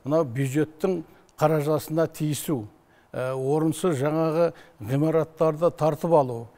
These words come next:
я болмаса белгілі бір үлкен ғимараттарды төменгі бағаменен сатып алу үрдісі мүлдем жоқ екен. Ал енді, ә, бізде осындай үрдістер кейінгі уақытта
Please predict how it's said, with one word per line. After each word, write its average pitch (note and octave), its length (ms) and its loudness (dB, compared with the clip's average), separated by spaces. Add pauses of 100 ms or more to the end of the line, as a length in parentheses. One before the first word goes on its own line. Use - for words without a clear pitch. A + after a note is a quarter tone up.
(220)
я C3 160 -4
болмаса D#3 600 -2 (260)
белгілі D#3 480 -2
бір E3+ 220 -4
үлкен E3 320 -4
ғимараттарды D#3 800 -2 (360)
төменгі E3 460 0
бағаменен D#3+ 640 -2
сатып D#3+ 400 -2
алу D#3 300 -2 (280)
үрдісі D3+ 540 -2 (240)
мүлдем F3 400 -2
жоқ D#3 320 0
екен. G2+ 180 -12 (840)
Ал C#3+ 180 -4
енді, E3 240 0
ә, D#3 400 -2
бізде C#3 460 -4 (320)
осындай D#3+ 420 -4
үрдістер D#3+ 560 -4
кейінгі D3+ 320 -2
уақытта E3+ 540 -4